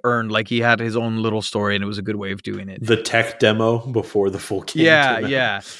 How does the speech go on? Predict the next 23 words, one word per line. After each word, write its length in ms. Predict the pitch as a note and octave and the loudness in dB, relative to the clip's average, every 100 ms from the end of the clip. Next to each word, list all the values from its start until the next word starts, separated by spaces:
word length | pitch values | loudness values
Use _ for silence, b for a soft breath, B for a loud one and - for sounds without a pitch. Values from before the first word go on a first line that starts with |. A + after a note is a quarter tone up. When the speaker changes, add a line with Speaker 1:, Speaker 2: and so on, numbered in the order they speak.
| B | B
Speaker 1:
And 180 | E3+ E3+ | 2 2
you 80 | F#3 | 2
kinda 260 | F#3 F#3 F#3+ | 4 4 6
have 260 | F#3 F3 | 4 4
to, 400 | - F#3 F3 E3+ - | 0 0 2 2 2
unfortunately, 1000 | D3 C#3 D#3 D3 - D3 C#3+ C#3 C3 B2+ B2+ | 0 2 0 0 -2 -2 0 0 2 0 -2
sometimes 560 | - B2 B2 B2+ B2 | 0 0 2 0 0
with 120 | B2 A2+ | -4 0
comic 340 | A#2+ A#2 A2 | 0 2 0
book 200 | A#2 G#2+ | 0 0
audiences, 680 | A2+ A2 A2 G#2 - G#2+ G2+ - b b b _ | 4 4 4 2 0 -2 -2 -8 b b b _
you 140 | - A2 | 0 4
gotta 200 | A2+ A2+ | 6 4
warm 440 | G#2+ G#2+ A2+ A2+ | 2 2 2 2
them 180 | A2 G#2+ | 0 2
up 180 | A2 - | 0 0
to 120 | C3 | -4
the 160 | B2 B2 | 2 2
idea 380 | B2 B2 C3 | 2 2 2
of 200 | C3+ C#3 | 2 2
Miles 680 | C3 C3+ C3+ C#3+ D3 C3+ - - | 0 0 2 0 -2 -4 -10 -6
or 220 | A2 G#2+ | -4 0
else, 640 | G#2+ G#2+ - - - - | 0 0 -4 -10 -12 -14